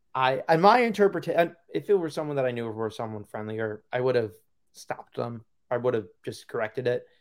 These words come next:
But in my interpretation, this guy was being a little bit of a jerk.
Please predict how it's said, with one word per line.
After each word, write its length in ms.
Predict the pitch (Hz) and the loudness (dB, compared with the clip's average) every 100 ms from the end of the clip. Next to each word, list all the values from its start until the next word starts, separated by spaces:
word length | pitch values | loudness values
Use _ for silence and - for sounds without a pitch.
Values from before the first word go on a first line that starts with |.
| _ _ | _ _
But 280 | 135 113 - _ - | 4 4 0 _ -4
in 80 | 139 | 2
my 160 | 143 | 2
interpretation, 560 | 156 151 147 135 135 127 | 2 0 -2 -2 -6 -6
this 160 | 120 | -12
guy 140 | - 139 | -4 -4
was 100 | 113 | -4
being 180 | 117 110 | -6 -8
a 80 | |
little 180 | 110 107 | -4 -4
bit 100 | 110 | -4
of 100 | 107 | -6
a 40 | 110 | -10
jerk. 380 | 110 107 - | -8 -8 -10